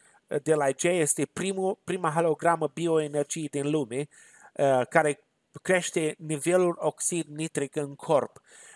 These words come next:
Oxidul nitric din corp are de a face cu funcția, uh, normală a sistemului cardiovascular. Deci, poate să, uh, îmbunătățească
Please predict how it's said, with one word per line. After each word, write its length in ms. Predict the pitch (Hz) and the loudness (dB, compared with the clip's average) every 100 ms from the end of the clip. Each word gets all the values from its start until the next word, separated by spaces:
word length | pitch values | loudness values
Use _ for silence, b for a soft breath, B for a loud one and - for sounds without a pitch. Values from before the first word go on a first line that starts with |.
| B | B
Oxidul 480 | - - - 214 214 | -4 2 2 2 0
nitric 300 | 185 196 196 | -4 -4 -4
din 160 | 170 160 | -6 -2
corp 420 | 180 190 - - _ | 2 2 0 -14 _
are 340 | - 160 170 175 | -2 2 4 4
de 120 | 165 | 2
a 80 | 147 | 2
face 360 | - 170 - | 2 0 -2
cu 580 | 160 - 156 160 151 - | -6 -6 -2 0 2 0
funcția, 1120 | - - - 202 226 - - 143 120 139 165 - _ _ _ _ _ _ - | -6 -8 -4 -2 -2 -2 -2 0 2 2 0 -4 _ _ _ _ _ _ 0
uh, 220 | 160 143 | 2 2
normală 840 | 143 160 147 165 180 151 143 156 - | 2 0 0 2 4 6 6 4 0
a 480 | 143 139 135 135 - | 0 2 2 2 -2
sistemului 800 | 127 - 151 - 175 160 151 147 | -6 -4 -2 0 2 2 0 -2
cardiovascular. 1300 | - 151 143 147 131 131 131 139 - 151 147 110 - B B B - _ | 0 0 0 -2 -2 0 -2 -2 -2 2 2 2 -2 B B B -20 _
Deci, 300 | 151 151 - 147 139 | 2 2 2 2 2
poate 280 | - 180 202 | 4 2 2
să, 460 | - 190 170 151 - | 2 4 6 4 2
uh, 280 | - 147 139 | -2 0 0
îmbunătățească 1040 | 139 139 151 147 143 - 165 160 - 160 143 | -2 -2 0 0 0 0 2 2 2 2 2